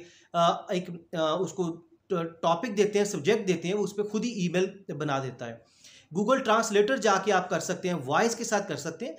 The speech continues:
बहुत कुछ कर सकते हैं, कोई मुश्किल नहीं है। तो ये हमने आपको मैक्सिमम, अ,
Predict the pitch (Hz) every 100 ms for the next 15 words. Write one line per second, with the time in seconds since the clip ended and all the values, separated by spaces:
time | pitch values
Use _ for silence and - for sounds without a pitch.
0 | - _ - 135 208 269 269 269 269 202
1 | - 175 - 170 220 240 220 175 170 262
2 | 247 175 156 135 107 - _ 214 269 220
3 | 233 262 196 185 196 233 277 - 156 160
4 | 185 - 240 277 170 - 175 170 170